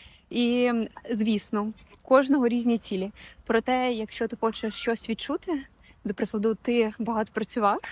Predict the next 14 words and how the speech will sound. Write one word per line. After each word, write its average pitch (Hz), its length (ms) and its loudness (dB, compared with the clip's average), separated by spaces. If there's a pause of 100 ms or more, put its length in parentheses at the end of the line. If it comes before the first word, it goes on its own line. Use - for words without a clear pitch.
(400)
і - 60 -4
після - 220 -6
того 262 560 2
не 220 180 0
відчуваєш, 214 720 -2 (120)
е, 208 460 0
плинь 247 220 2
часу. - 460 -2 (520)
Відповідно, 233 600 -2
ти 294 120 -2
до 240 100 0
чогось 226 320 -2
можеш 254 260 2
доторкнутися 226 840 2